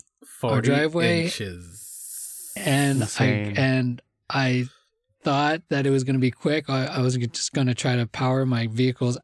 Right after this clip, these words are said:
Speaker 2: out, out of the snow and into, like, and onto the, onto the street, but I got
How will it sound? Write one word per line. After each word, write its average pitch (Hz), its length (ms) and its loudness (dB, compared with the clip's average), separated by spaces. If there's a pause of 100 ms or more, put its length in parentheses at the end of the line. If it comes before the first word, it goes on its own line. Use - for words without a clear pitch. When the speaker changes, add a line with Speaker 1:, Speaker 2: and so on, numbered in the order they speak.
Speaker 2:
out, 127 200 0 (320)
out 131 140 2
of 123 140 0
the 113 100 0
snow 147 400 0
and 139 300 -2
into, 135 240 0
like, 117 260 -2
and 123 140 -2
onto 131 320 -2
the, 113 320 -2 (580)
onto 127 260 0
the 110 100 -2
street, 151 380 0
but 127 140 0
I 120 80 0
got 123 320 -2